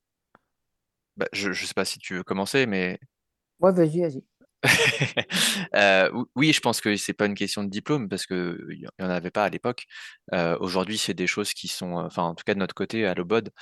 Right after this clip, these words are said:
Speaker 1: euh, euh, quand, par exemple, je suis passé de, de Bard à Vat, euh, j'ai suivi, euh,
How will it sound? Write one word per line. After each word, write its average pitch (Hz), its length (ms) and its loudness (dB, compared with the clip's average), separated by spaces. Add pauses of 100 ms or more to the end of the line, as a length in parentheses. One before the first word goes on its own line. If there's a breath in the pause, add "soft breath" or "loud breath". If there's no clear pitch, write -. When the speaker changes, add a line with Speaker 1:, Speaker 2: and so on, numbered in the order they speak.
(380 loud breath)
Speaker 1:
euh, 85 440 0 (760)
euh, - 180 -16
quand, 95 180 -2
par 92 160 0
exemple, 101 200 0
je - 40 -4
suis - 60 -8
passé 92 240 -2
de, 85 220 -4
de - 120 -12
Bard 95 260 0
à 82 120 -2
Vat, 101 360 -4 (200)
euh, 82 400 -6
j'ai 85 180 -10
suivi, 101 440 -4
euh, 85 220 0